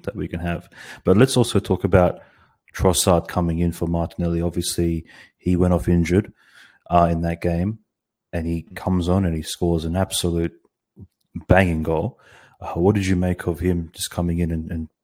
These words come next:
Speaker 1: putting on that performance?
Speaker 2: That goal was ridiculous. I don't, uh, did you see the slow-mo replay? It was, it was bouncing.
Speaker 1: Yeah,
Speaker 2: He
Speaker 1: I mean,
Speaker 2: half,
Speaker 1: just
Speaker 2: he, ridiculous. He half volleyed that with his
Speaker 1: Yeah, and the way he
Speaker 2: Uh,
Speaker 1: opened
Speaker 2: it's
Speaker 1: his
Speaker 2: like
Speaker 1: body, it's just like,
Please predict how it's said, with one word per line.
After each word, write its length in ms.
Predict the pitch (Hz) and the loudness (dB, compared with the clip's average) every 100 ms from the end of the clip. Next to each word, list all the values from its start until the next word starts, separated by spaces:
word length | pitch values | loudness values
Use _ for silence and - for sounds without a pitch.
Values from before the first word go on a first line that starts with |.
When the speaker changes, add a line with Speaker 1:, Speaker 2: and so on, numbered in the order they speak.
| _ _ | _ _
Speaker 1:
putting 160 | - 87 | 0 2
on 100 | 85 | 0
that 100 | 82 | -4
performance? 600 | 92 - 90 82 - - _ _ _ _ _ - | -6 -4 -2 -4 -10 -18 _ _ _ _ _ -12
Speaker 2:
That 240 | 110 143 | -8 -6
goal 180 | 131 113 | -4 -4
was 220 | 95 85 | -4 -8
ridiculous. 560 | 85 82 92 85 76 67 | -10 -12 -8 -8 -8 -10
I 120 | 90 | -12
don't, 200 | 101 95 - | -12 -14 -16
uh, 240 | 87 73 85 | -16 -16 -18
did 160 | 92 104 | -18 -16
you 40 | |
see 140 | - | -12
the 320 | 160 101 85 82 - | -8 -6 -8 -12 -16
slow-mo 460 | - 104 123 127 | -8 -4 -2 -4
replay? 400 | 120 127 127 127 | -4 -8 -8 -8
It 60 | - 95 | -10 -12
was, 220 | 107 107 - | -14 -16 -14
it 60 | |
was 120 | 107 92 | -14 -10
bouncing. 540 | 82 104 117 78 - _ _ _ _ _ _ _ | -8 -8 -8 -16 -20 _ _ _ _ _ _ _
Speaker 1:
Yeah, 340 | 101 98 113 92 | 2 6 8 6
Speaker 2:
He 80 | |
Speaker 1:
I 60 | 101 | 6
mean, 180 | 107 110 | 6 6
Speaker 2:
half, 80 | 107 | 4
Speaker 1:
just 140 | 123 | -2
Speaker 2:
he, 140 | 127 - _ - - - - - - - - _ _ _ | -2 -8 _ -20 -20 -20 -20 -20 -20 -20 -20 _ _ _
ridiculous. 500 | 107 110 117 101 87 | -16 -10 -8 -6 -8
He 80 | 107 | -8
half 240 | 95 117 - | -8 -10 -4
volleyed 340 | 95 101 85 | -4 -4 -10
that 200 | 87 - _ - | -14 -16 _ -14
with 120 | 87 | -12
his 200 | 87 80 | -10 4
Speaker 1:
Yeah, 300 | 117 107 104 - - | 6 8 6 0 -2
and 140 | 104 | 2
the 60 | 113 | 6
way 160 | 139 | 8
he 100 | 131 | 8
Speaker 2:
Uh, 40 | 104 | 6
Speaker 1:
opened 140 | 104 | 6
Speaker 2:
it's 60 | - | 2
Speaker 1:
his 80 | 95 | 0
Speaker 2:
like 120 | - | 2
Speaker 1:
body, 440 | 95 98 101 104 - - - | 2 2 0 -2 -8 -20 -16
it's 120 | - | -4
just 220 | 113 - | -4 -4
like, 340 | - - - | -10 -16 -18